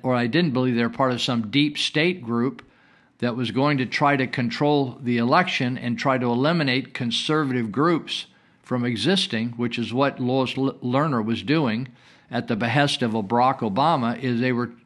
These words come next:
this all occurred right before his second, uh, term, when he was running for the second term, and they were trying to eliminate conservative opposition, which was this grassroots movement called the Tea Party. And then it boiled over into these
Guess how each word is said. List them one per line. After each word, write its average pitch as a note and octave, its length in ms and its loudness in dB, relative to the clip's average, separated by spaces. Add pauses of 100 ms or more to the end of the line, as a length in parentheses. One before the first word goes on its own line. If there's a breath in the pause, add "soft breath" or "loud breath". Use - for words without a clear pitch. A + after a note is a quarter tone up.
(100)
this B2 520 -4
all C#3 320 0
occurred C3 300 0
right C3 240 2
before C3 360 -4
his B2 200 0
second, C#3+ 540 -2 (920 loud breath)
uh, B2 200 0
term, D3+ 400 2
when A#2+ 140 2
he A#2+ 60 2
was A2+ 120 0
running C3+ 220 0
for B2 100 -4
the A2+ 80 -2
second C3 380 0
term, D#3+ 220 2
and C3 80 0
they B2+ 80 2
were B2 100 0
trying D3+ 340 2
to B2+ 80 0
eliminate C#3+ 600 2
conservative C3+ 720 0
opposition, C3 800 0
which C3 220 -2
was A#2+ 180 0
this C3+ 160 -2
grassroots C#3+ 960 2
movement C#3 520 2
called B2 280 0
the B2 60 -8
Tea G#3 200 4
Party. G#2+ 480 -6 (1600 loud breath)
And A#2+ 200 2
then C#3 140 2
it A#2 160 -2
boiled B2+ 320 4
over B2+ 300 4
into A#2+ 180 0
these A#2 420 -2